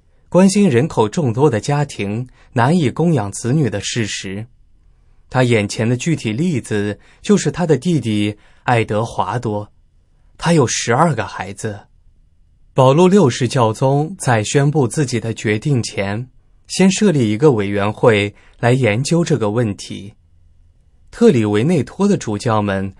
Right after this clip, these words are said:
委托卢夏尼准备一份关于这个问题的备忘录。他写的文件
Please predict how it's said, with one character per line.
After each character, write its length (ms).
委 180
托 220
卢 180
夏 280
尼 320
准 200
备 140
一 100
份 220
关 200
于 120
这 100
个 160
问 220
题 140
的 80
备 200
忘 240
录。 300
他 160
写 200
的 120
文 220
件 400